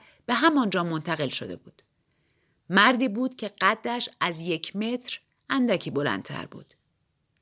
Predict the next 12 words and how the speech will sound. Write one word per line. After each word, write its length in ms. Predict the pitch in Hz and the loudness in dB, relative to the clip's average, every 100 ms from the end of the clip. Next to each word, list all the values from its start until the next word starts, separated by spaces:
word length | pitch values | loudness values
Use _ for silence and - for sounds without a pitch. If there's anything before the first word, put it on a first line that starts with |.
| - | 0
کلهٔ 340 | 170 165 156 | 2 2 0
تاس 480 | - 190 214 262 - _ _ _ _ | -2 -2 0 0 -6 _ _ _ _
با 100 | 175 | -8
چشمانی 520 | - 180 - 196 160 | -2 -2 0 0 0
نزدیک 580 | 151 151 151 165 160 - | 2 2 2 -6 -10 -2
بین 280 | 254 294 226 | 0 0 0
و 40 | |
شکم 400 | - 165 190 202 | -2 -4 -6 -6
گنده، 540 | - 143 117 - - - _ _ _ _ _ | -6 -8 -8 -10 -16 -20 _ _ _ _ _
ولی 440 | 214 233 220 190 - _ | 4 6 6 0 -6 _
بی 240 | 302 339 320 | 4 4 6
نهایت 520 | 269 202 196 175 | 4 2 -2 -4